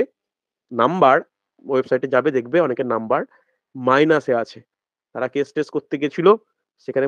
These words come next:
পরিষ্কার ল এই হিসাবে দেখিয়ে দিয়েছে বা বলে দিয়েছে যে হ্যাঁ নেগেটিভও হতে পারে। কেন হতে পারে? তুমি অফ টপিক যেটা, যে রিপোর্ট লিখতে বলেছে তার আলফাল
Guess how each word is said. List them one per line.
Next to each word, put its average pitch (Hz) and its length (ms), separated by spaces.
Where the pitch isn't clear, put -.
পরিষ্কার 170 460
ল 139 40
এই 127 100
হিসাবে 127 280
দেখিয়ে 131 240
দিয়েছে 147 260
বা 160 160
বলে 120 180
দিয়েছে 151 240
যে 123 120
হ্যাঁ 131 220
নেগেটিভও 135 420
হতে 139 200
পারে। 139 180
কেন 131 240
হতে 151 160
পারে? 180 160
তুমি 139 180
অফ 170 100
টপিক 185 320
যেটা, 135 320
যে 139 100
রিপোর্ট 156 320
লিখতে 156 220
বলেছে 147 280
তার 143 220
আলফাল 151 460